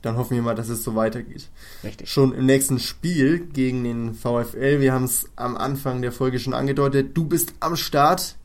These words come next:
Speaker 1: in der Südkurve.
Speaker 2: Richtig.
Speaker 1: V F L, ein Sieg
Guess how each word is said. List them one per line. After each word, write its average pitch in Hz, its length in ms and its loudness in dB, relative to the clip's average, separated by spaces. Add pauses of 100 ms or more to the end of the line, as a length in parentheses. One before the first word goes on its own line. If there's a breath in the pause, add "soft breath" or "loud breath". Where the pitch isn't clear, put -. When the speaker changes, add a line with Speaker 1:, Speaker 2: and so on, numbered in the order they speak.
(120)
Speaker 1:
in 190 180 4
der 190 100 10
Südkurve. 170 680 -2 (300 loud breath)
Speaker 2:
Richtig. - 220 -14
Speaker 1:
V 139 220 4
F 147 80 -2
L, 165 340 2 (480)
ein 165 280 0
Sieg 214 440 -2